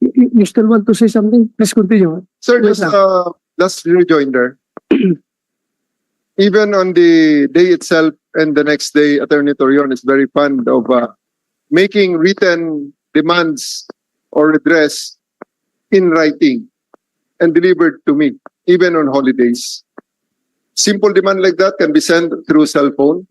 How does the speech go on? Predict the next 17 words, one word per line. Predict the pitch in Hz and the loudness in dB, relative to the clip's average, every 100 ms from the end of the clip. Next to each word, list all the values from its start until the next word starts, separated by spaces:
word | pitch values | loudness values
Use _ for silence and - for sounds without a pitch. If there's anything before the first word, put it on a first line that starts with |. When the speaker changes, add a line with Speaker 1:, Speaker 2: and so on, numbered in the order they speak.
| _ - | _ -4
Speaker 2:
and | 170 180 | -2 0
I | 170 | 0
have | 165 | -2
already | 160 156 156 160 151 156 151 | 0 0 2 2 4 2 2
unblocked | 156 139 147 - _ - | -2 0 -2 -4 _ -10
him. | 113 _ _ _ _ _ _ _ _ _ - | -10 _ _ _ _ _ _ _ _ _ -4
And | 165 170 156 | -2 0 0
I | 156 | 0
would | 156 | 2
like | 175 170 | 0 -2
to | 147 | -2
categ-, | 147 160 151 160 - | 0 0 0 -2 -4
categorically | 151 180 180 202 196 208 | -2 0 2 0 2 0
state, | 202 - 214 214 _ _ _ _ _ _ _ - | 0 0 0 -2 _ _ _ _ _ _ _ -2
there's | 175 170 208 | 0 0 0
no | 202 | 0
request | 190 190 185 - | 2 0 0 -4